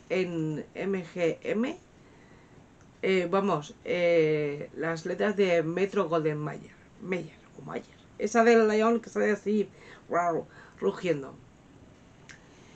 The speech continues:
Eh, a ambas les doy un seis. Doctor Terror en Amazon,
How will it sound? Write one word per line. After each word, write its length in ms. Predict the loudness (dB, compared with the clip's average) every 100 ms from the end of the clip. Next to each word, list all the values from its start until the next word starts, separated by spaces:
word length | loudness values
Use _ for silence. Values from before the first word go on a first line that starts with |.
| -18 0
Eh, 880 | 6 8 8 6 4 2 2 2 0
a 160 | -2 0
ambas 340 | 2 2 2
les 160 | -4 0
doy 160 | 0 0
un 100 | -4
seis. 460 | -8 -8 -12 -18 -20 -20 -20 -20 -20 -20 -20 -20 -20 -20 -10 -2
Doctor 360 | 0 2 2
Terror 540 | 2 2 6 6 4 -2 -4
en 140 | 0
Amazon, 520 | 2 0 0 -2 -2